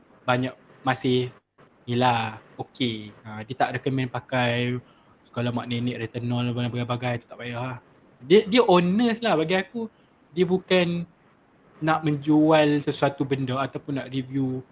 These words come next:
produk dia bagus, produk dia bagus, tak. Dia bagi tahu, ah, dari segi bahan dia dengan kenapa benda tu, ah, produknya okey. Macam tu je. Dia tak, dia tak pergi satu-satu, satu-satu produk tu terlampau ni sangat.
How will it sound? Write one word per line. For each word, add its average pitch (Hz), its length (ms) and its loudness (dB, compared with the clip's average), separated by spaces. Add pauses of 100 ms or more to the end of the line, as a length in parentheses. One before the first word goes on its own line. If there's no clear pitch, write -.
(140)
produk 185 200 2
dia 185 100 2
bagus, 170 300 4
produk 165 160 -2
dia 160 100 0
bagus, 156 180 -4
tak. - 180 -8 (120)
Dia 151 180 4
bagi 156 280 2
tahu, 156 480 0 (640)
ah, 139 180 -4
dari 139 220 0
segi 147 320 -4
bahan 147 480 2
dia 190 220 2
dengan 156 500 -2 (180)
kenapa 156 380 -2
benda 143 260 0
tu, 151 220 -2 (180)
ah, 143 180 -2
produknya 143 440 -4
okey. 117 400 -6
Macam - 460 -4
tu 170 140 -6
je. 107 180 -6
Dia 165 160 -4
tak, 135 160 0 (360)
dia - 160 -20
tak 135 180 0 (500)
pergi 131 280 -6
satu-satu, 131 540 -4 (880)
satu-satu - 480 -14
produk 135 320 -4
tu - 160 -14
terlampau 123 760 -6 (840)
ni 123 120 -8
sangat. 113 320 -8